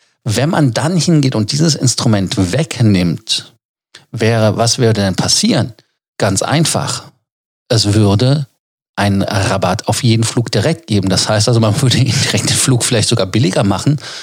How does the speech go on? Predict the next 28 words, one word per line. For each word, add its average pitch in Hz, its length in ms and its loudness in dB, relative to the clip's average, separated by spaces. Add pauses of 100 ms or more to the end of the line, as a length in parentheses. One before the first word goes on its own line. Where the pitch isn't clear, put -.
(200)
weil 123 160 0
man 117 160 0
diesen 110 320 0
elften 113 400 -2
Flug 117 280 -2
nicht 113 220 0
einkalkulieren 113 680 0
muss, 76 260 -2
weil 101 120 0
man 104 140 0
den 98 100 -2
elften 110 360 -2
Kaffee 151 360 0
quasi 101 360 0
nicht - 200 -2
einkalkulieren 92 720 -2
muss, 135 240 0 (540)
weil 104 360 0 (320)
<laughs> - 280 0
das 101 260 -2
ist - 180 -2
doch 95 80 0
die 101 140 -2
erste - 500 -2
Regel 107 240 2
beim 110 220 0
Kaufmann - 560 -2
sein. 113 340 0